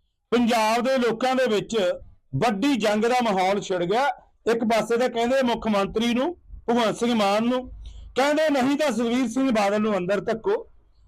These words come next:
ਨਹੀਂ ਪੰਜਾਬ ਦੀ ਸਰਕਾਰ ਦਾ ਪਲਟਾ ਦੋ ਹਜ਼ਾਰ ਸਤਾਈ ਦੇ ਵਿੱਚ ਤੈਅ ਆ। ਤਾਂ ਫਿਰ ਤੁਸੀਂ ਸਵਾਲ ਇਹ ਵੀ ਹੈ ਕਿ ਸਰਕਾਰ ਆਊਗੀ ਕਿਹਦੀ? ਬਹੁਤ ਸਾਰੇ ਨਵੇਂ ਨੌਜਵਾਨ ਜਿਹੜੇ ਕਿ ਕਹਿੰਦੇ ਅਸੀਂ ਪੰਜਾਬ ਪੱਖੀ ਆ, ਪੰਜਾਬ ਦਰਦੀ ਆ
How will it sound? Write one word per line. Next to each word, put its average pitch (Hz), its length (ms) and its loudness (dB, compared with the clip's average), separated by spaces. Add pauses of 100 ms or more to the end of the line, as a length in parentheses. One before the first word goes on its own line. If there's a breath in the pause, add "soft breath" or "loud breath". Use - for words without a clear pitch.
(160)
ਨਹੀਂ 240 380 2
ਪੰਜਾਬ 226 460 0
ਦੀ 247 120 -2
ਸਰਕਾਰ 190 520 0
ਦਾ 214 140 0
ਪਲਟਾ 180 640 0 (300)
ਦੋ 143 160 0 (140)
ਹਜ਼ਾਰ 226 280 2
ਸਤਾਈ 170 240 -2
ਦੇ 170 100 -2
ਵਿੱਚ 156 200 -4
ਤੈਅ 220 340 2
ਆ। 131 60 -2 (680 soft breath)
ਤਾਂ 254 180 2
ਫਿਰ 226 140 0
ਤੁਸੀਂ 233 300 0
ਸਵਾਲ 208 440 0
ਇਹ 220 100 0
ਵੀ 262 180 0
ਹੈ 233 60 0
ਕਿ 247 160 -2
ਸਰਕਾਰ 180 440 0
ਆਊਗੀ 160 280 -2
ਕਿਹਦੀ? 175 280 -6 (280)
ਬਹੁਤ 262 260 2
ਸਾਰੇ 262 240 2
ਨਵੇਂ 226 340 0
ਨੌਜਵਾਨ 214 640 0 (340)
ਜਿਹੜੇ 247 300 0
ਕਿ 240 160 -2
ਕਹਿੰਦੇ 254 340 0
ਅਸੀਂ 220 200 0
ਪੰਜਾਬ 196 520 0
ਪੱਖੀ 226 400 -2
ਆ, 233 40 2
ਪੰਜਾਬ 180 500 0
ਦਰਦੀ 170 460 0
ਆ 277 100 -2